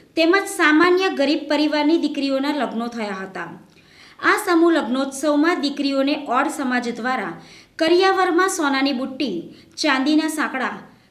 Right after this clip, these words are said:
કબાટ, બેડ સહિતની ઘરવખરીનો સંપૂર્ણ સામાન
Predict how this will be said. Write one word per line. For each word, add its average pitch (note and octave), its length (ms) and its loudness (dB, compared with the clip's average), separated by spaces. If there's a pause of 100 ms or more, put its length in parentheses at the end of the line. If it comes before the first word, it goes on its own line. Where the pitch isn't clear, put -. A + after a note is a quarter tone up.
(140)
કબાટ, E4+ 480 2
બેડ C4+ 400 2
સહિતની C#4 540 -2
ઘરવખરીનો D4 680 -2
સંપૂર્ણ D#4 580 0
સામાન A#3+ 500 -2